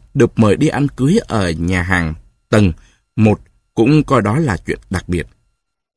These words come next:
Còn chuyện một nữ kiến trúc sư từng gây ấn tượng với đề tài quy hoạch Hồ Gươm năm nào, có tiết mục xây hình tượng chín con sông phía nam hồ phun nước trầu về bắc. Tuyệt quá, nhưng mà sông thế nào? Chỗ dẻo đất nam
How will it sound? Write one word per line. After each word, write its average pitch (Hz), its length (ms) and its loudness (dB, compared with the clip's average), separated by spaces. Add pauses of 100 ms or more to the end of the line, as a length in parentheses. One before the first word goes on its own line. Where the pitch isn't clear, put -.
(460)
Còn 131 140 4
chuyện - 220 2
một 113 260 2
nữ 139 240 4 (160)
kiến 165 140 4
trúc 208 160 -4
sư 170 200 0 (100)
từng 101 200 2
gây 139 140 0
ấn 175 140 0
tượng - 300 -2
với 127 220 0
đề 107 160 0
tài 90 260 -2
quy 135 260 0
hoạch 90 140 -2
Hồ 87 300 -2
Gươm 117 200 0
năm 120 180 0
nào, 85 280 -4 (280)
có 143 100 2
tiết - 200 -2
mục 107 120 -2 (240)
xây 170 220 2
hình 107 240 -2
tượng - 320 -6
chín 175 280 2
con 170 160 2
sông 92 280 0
phía 135 200 -4
nam 143 260 0
hồ 92 260 -2
phun 123 280 0
nước 190 160 0 (260)
trầu 87 340 2
về 87 160 -2
bắc. - 220 -2 (1300)
Tuyệt 117 160 2
quá, 113 340 0 (240)
nhưng 165 140 6
mà 110 260 4
sông 107 220 2
thế 180 140 0
nào? 104 320 0 (280)
Chỗ 180 200 4
dẻo 92 260 2
đất 139 240 -2
nam 131 300 2